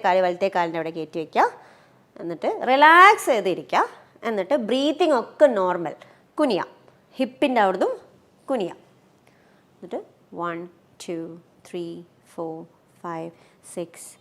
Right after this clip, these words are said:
സെവൻ, എയ്റ്റ്, നയൻ, ടെൻ. റിലാക്സ്. ഇതാണ്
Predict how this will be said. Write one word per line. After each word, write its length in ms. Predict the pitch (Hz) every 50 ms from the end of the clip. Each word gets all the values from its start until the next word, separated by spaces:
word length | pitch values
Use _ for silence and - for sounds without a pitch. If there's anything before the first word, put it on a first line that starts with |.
| _ _ - -
സെവൻ, 300 | - 170 165 165 165 156 165 - _ _ _ _ _ _ - 160
എയ്റ്റ്, 300 | 160 160 165 - - - _ _ _ _ - 165 151
നയൻ, 240 | 151 151 165 220 349 - _ _ _ _ _ _ _ - -
ടെൻ. 180 | 320 226 165 - _ _ _ _ _ _ - 233
റിലാക്സ്. 440 | 233 180 - - - _ - - - - - _ _ _ _ _ _ _ _ _ _ _ _ _ _ _ _ _ _ _ _ _ 339
ഇതാണ് 280 | 330 330 247 220 247